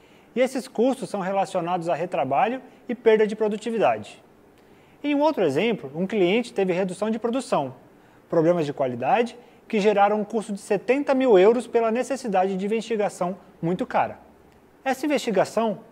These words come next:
mostrou que a causa de problemas foi o uso de um lote incorreto de porcas, que foram entregues por um segundo fornecedor. Agora, vamos imaginar todos esses custos e trabalho extra para cada erro cometido.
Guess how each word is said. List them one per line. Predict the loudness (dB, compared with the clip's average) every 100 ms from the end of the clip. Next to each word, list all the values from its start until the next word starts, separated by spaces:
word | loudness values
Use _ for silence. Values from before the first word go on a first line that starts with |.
| -6
mostrou | -4 0 0
que | 0
a | -2
causa | 0 -2 0
de | -2
problemas | 2 2 2 -2 -4
foi | -2 0
o | 2
uso | 2 0
de | 0
um | 0
lote | 0 -2 -6
incorreto | -2 0 0 -2 -6
de | -10
porcas, | -2 -2 -2 -6 -18 -20 -20 -20 -20 _
que | -8 -2
foram | 0 2
entregues | 0 0 0 0 -4 -14 -20 -12
por | -4 -4
um |
segundo | 0 0 0 -2
fornecedor. | -2 -4 -4 -4 -4 -8 -18 _ _ -10
Agora, | -4 2 4 4 0 -6 -20 _ _ -20 _ _
vamos | 0 2 2
imaginar | 2 0 0 2 0 -2 -8 -20 -20 -6
todos | 2 2 4
esses | 2 0 -8
custos | -6 -6 -4 -4
e | -4
trabalho | 0 2 2 2 2
extra | 0 -2 -8 -12 -16 -6
para | 0 0
cada | 0 0 4 4
erro | 4 2
cometido. | 0 -2 -4 -8 -8